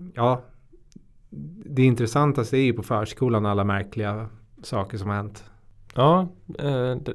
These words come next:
Speaker 2: det var ganska mycket med, ja, men foton fick man inte ta alls. Eh, och de fick väl knappt, eh,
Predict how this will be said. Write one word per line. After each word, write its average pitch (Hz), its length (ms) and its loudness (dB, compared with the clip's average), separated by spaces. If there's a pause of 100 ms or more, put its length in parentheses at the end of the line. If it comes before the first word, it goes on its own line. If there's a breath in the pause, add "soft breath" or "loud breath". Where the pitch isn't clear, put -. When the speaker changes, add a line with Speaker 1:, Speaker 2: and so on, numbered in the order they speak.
Speaker 2:
det 123 160 4
var 160 140 4
ganska 104 500 0
mycket 107 680 -4
med, - 320 -6
ja, 110 60 -2
men 113 200 -2
foton 120 440 -4
fick - 160 -8
man 104 120 0
inte 101 160 -4
ta 107 340 0
alls. - 800 -4 (540 soft breath)
Eh, 104 320 -2
och - 240 -4
de 104 140 -2
fick - 180 -10
väl 127 100 -2
knappt, - 560 -6 (920 soft breath)
eh, 107 400 -4